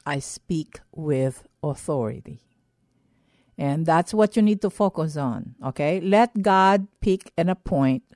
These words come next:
whomever he wants. He is God and he's Lord.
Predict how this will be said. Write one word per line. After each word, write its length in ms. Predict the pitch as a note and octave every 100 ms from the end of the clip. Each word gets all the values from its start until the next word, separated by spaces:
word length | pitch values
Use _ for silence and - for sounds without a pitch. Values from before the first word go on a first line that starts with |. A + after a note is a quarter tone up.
| _
whomever 880 | - G#3 G3 - G3 F3+ E3 B2 - _ _ _
he 180 | - F3
wants. 640 | E3 E3 C3 - - - _ _ _ _ _
He 280 | G3 F#3 F#3
is 140 | F#3+
God 560 | F#3+ E3 D#3 F3+ G3+ -
and 140 | E3+ D#3
he's 260 | F#3 G3
Lord. 500 | A3+ F3 D3 C#3+ C#3+